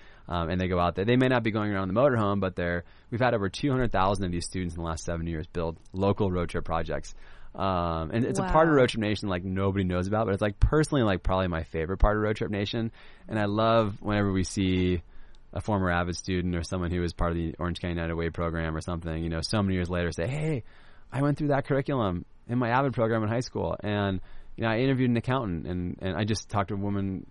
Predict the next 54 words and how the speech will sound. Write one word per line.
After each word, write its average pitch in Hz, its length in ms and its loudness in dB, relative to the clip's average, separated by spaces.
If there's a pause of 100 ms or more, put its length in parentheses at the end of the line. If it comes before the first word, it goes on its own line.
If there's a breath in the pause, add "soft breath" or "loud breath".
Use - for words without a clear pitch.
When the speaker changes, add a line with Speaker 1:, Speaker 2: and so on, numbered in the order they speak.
Speaker 1:
like, 95 260 -8
a - 20 -20
couple - 160 -8
months 113 180 -6
ago, 90 120 -8
and 85 80 -6
she's 95 140 -10
like, 95 120 -6
"Now 143 380 -2 (440 loud breath)
I 123 140 -4
went, 135 240 0
th-, - 100 -6
I 107 60 -2
went 107 140 -2
to - 40 -10
San 101 120 -4
Diego 104 140 -2
State, 156 360 2
I 98 80 -2
got, 104 140 -2
and 120 60 -2
now 143 120 0
I'm, 170 280 -2
I'm 180 120 -2
an 196 60 -2
accountant." 180 380 -4
And, 123 220 -2
and 123 80 -2
that's 147 180 0
how, 131 120 -2
you 117 100 -2
know, 135 140 0
a - 0 -
lot 151 160 -2
of 185 80 -4
these 143 80 -2
students 120 240 -4
don't 123 160 0
have 107 160 0
the 95 60 -4
social - 240 2
capital. 98 240 2
They 107 60 0
don't, - 140 -2
their 117 180 0
uncle 107 300 0
isn't 104 180 0
an 101 140 2
accountant, 98 540 -2
you 98 80 0
know, 92 220 0
there's, 92 180 -2
there's 107 160 -4
no, 110 420 2